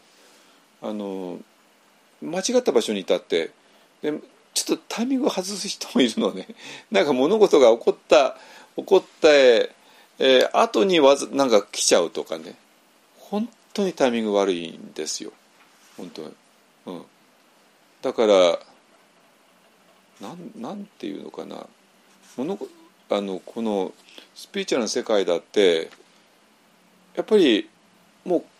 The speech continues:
このタイミングで、例えばね、パ-、パウセイドがね、もう今、もうお年だからもう引退生活されてるけども、一番、あの、活発に、え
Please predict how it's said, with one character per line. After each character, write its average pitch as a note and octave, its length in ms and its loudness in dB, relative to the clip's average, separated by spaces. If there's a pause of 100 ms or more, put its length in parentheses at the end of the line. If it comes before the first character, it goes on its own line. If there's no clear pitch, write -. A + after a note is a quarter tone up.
こ - 140 -10
の A#3 160 -4
タ G#3+ 200 -6
イ G#3+ 60 -4
ミ G#3 160 -4
ン G3 80 -8
グ G3 100 -4
で、 E3+ 420 2 (3500)
例 C#3+ 140 -6
え F#3 80 4
ば C3 100 2
ね、 G2 140 -2
パ-、 - 180 0 (360)
パ D3+ 100 -4
ウ C3+ 80 -2
セ A2+ 200 0
イ - 20 2
ド F2 260 -4
が E2 260 -2 (320)
ね、 B2 140 -8
も G2 140 -8
う F#2 60 -6
今、 G2 180 -6
も D#2 200 -10 (100)
う G2 140 -14 (140)
お E2+ 80 -16
年 E2+ 260 -10
だ E2+ 120 -6
か E2 120 -8
ら D#2 120 -4
も D#2+ 160 -12
う E2+ 40 -14
引 E2+ 100 -16
退 E2 180 -8
生 E2 200 -10
活 - 180 -12
さ - 120 -12
れ D#2+ 80 -10
て - 160 -14
る - 80 -14
け - 120 -12
ど A2 120 -10
も、 A2 380 -8 (340)
一 C#3 240 -10
番、 D3 400 -4 (1080)
あ G#2 180 -6
の、 F#2+ 180 -10
活 - 220 -8
発 F2+ 300 -8
に、 E2 260 -12 (420)
え D2 520 -16